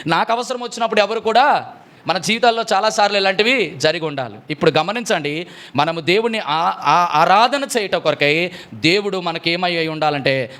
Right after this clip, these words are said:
తమ జీవితంలో ఆధారము దేవుడై ఉండాలి. మూడు మాటలు ఇలా జ్ఞాపకం చేసుకుందాం. మన ఆరాధన, నిజమైన ఆరాధన, ఆత్మతో సత్యముతో ఎవరు ఆరాధన చేయగలరంటే మన జీవితంలో అద్భుతమైన జరగాలి, మన హృదయము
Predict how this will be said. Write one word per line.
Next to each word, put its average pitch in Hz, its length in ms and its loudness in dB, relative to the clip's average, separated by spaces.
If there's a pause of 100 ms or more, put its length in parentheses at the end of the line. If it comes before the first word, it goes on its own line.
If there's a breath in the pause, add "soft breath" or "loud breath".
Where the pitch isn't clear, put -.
(100)
తమ 135 140 0
జీవితంలో 170 640 -2 (300)
ఆధారము 160 600 0
దేవుడై 156 480 0 (140)
ఉండాలి. 117 300 -6 (180 loud breath)
మూడు 185 220 4
మాటలు 214 360 4
ఇలా 185 120 2
జ్ఞాపకం 170 460 -2
చేసుకుందాం. 143 480 0 (340 loud breath)
మన 180 380 2
ఆరాధన, 202 840 0 (360 loud breath)
నిజమైన 208 500 4
ఆరాధన, 190 560 2
ఆత్మతో 202 520 0
సత్యముతో 220 520 2
ఎవరు 175 280 0
ఆరాధన 190 520 2
చేయగలరంటే 147 640 0 (220 loud breath)
మన 165 160 2
జీవితంలో 220 760 0
అద్భుతమైన 208 520 0
జరగాలి, 160 560 2 (300 loud breath)
మన 175 160 2
హృదయము 208 520 -2